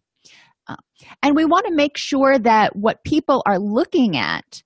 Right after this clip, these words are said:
is going to help them improve physically, mentally, spiritually, and socially.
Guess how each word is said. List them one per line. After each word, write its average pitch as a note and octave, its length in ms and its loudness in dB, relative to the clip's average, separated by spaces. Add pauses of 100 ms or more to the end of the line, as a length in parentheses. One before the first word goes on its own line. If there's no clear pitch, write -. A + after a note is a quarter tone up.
(840)
is A#3+ 300 2
going C4 300 0
to C4 80 0
help A#3+ 300 -4
them A#3+ 180 -2
improve A#3 800 -2 (160)
physically, C#4 440 -2
mentally, A3+ 560 0
spiritually, A3 720 -6
and F#3+ 160 -6
socially. F#3+ 540 -6